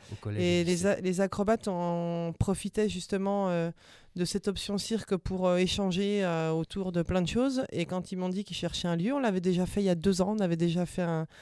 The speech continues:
Speaker 2: partenariat avec l'option cirque du collège et cette compagnie. Et donc là, l'idée de renouveler, c'était chouette. En termes de calendrier, ça faisait, ben, un petit événement sur la semaine de la rentrée scolaire. Et pour eux, ça correspondait. Ils vont jouer la semaine prochaine à la Biennale de Lyon.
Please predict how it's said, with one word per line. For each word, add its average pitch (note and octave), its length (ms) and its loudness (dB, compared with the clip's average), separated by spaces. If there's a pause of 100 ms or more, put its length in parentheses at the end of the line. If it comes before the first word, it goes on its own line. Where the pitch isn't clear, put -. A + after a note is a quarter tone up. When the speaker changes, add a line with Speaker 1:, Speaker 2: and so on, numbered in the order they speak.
(200)
Speaker 2:
partenariat F3+ 540 0
avec E3+ 180 0
l'option F#3+ 460 4
cirque - 320 0
du E3 160 0
collège E3 480 4
et G#3 100 2
cette F3+ 220 -6
compagnie. E3 520 -2 (540)
Et E3 80 0
donc E3+ 240 2
là, F#3+ 160 6
l'idée F#3 260 2
de F3 80 4
renouveler, E3+ 600 4
c'était E3 280 -4
chouette. A3+ 480 2
En F#3+ 120 0
termes F3+ 320 0
de E3+ 260 6
calendrier, F#3 600 2
ça E3 160 -2
faisait, D#3+ 320 0
ben, D3 200 0
un D3+ 80 0
petit E3 260 -6
événement F3+ 360 0
sur E3+ 240 0
la D#3 80 2
semaine E3+ 260 -2
de E3 100 0
la D#3+ 120 4
rentrée D#3+ 320 0
scolaire. F3 480 0 (460)
Et E3+ 60 4
pour F3 240 2
eux, G3+ 40 4
ça - 140 -2
correspondait. D#3+ 720 4
Ils F3+ 60 4
vont D#3+ 120 4
jouer E3+ 160 0
la E3+ 80 4
semaine F3 220 -2
prochaine F3 420 2
à D#3 80 2
la C#3+ 100 4
Biennale D#3+ 460 2
de D3+ 100 2
Lyon. E3 360 0